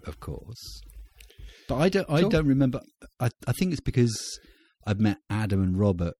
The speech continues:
Speaker 1: Drama Club, and they wanted somebody else in their band, and I didn't play anything, hence why I ended up playing drums. But then guitar seemed a much more sensible instrument, obviously more sensible than the, the tenor horn, as we've covered before.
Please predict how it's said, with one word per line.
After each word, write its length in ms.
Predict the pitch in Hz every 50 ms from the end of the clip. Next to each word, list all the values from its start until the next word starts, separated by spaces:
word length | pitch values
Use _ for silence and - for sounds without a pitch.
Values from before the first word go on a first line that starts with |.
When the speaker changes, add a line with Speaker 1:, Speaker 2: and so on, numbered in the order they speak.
| - -
Speaker 1:
Drama 340 | - - 101 98 98 90 90
Club, 400 | - - 85 73 64 69 87 - - _ _ _ -
and 300 | 98 87 87 87 82 85 85 -
they 120 | 98 95 90
wanted 260 | 90 90 85 87 -
somebody 320 | - - 92 82 85 85
else 220 | 85 85 85 - -
in 100 | 80 80
their 140 | 78 76 -
band, 300 | - 90 90 87 73 71
and 100 | 87 87
I 60 | 95
didn't 220 | 95 90 82 80 -
play 200 | 90 90 90 92
anything, 520 | 85 76 73 71 - 65 62 64 78 - _ -
hence 300 | 87 90 82 73 - -
why 160 | 82 76 76
I 40 | 78
ended 240 | 78 80 76 76 80
up 100 | 71 _ _ - -
playing 260 | - 87 80 76 71
drums. 680 | 71 95 101 95 82 - - - 82 87 95 - - - _ _ _ - _ - - - _ _ _ -
But 200 | - 104 101 95
then 380 | 95 107 104 101 98 98 98 92 - _ _ _ _ _ _ - - _ -
guitar 320 | 117 - - 101 95 90
seemed 240 | - - 92 90 90
a 40 | 90
much 260 | 92 92 - - -
more 140 | 92 85 82 - -
sensible 400 | 98 92 92 - - 76 80 85
instrument, 640 | 95 101 95 - - - - 107 107 - 82 101 - - - _ _ -
obviously 380 | - 82 - - - - 71 - - - - 71 -
more 160 | 82 76 73
sensible 420 | - - 85 73 - - 76 73
than 160 | 69 73 73
the, 160 | 73 76 73 73 - -
the 100 | 80 76
tenor 300 | - - 87 78 76 71
horn, 280 | 65 85 87 82 73 67
as 120 | 67 - -
we've 240 | 85 71 65 - - -
covered 320 | - - 85 78 76 69 -
before. 440 | - 78 - - 87 73 62 60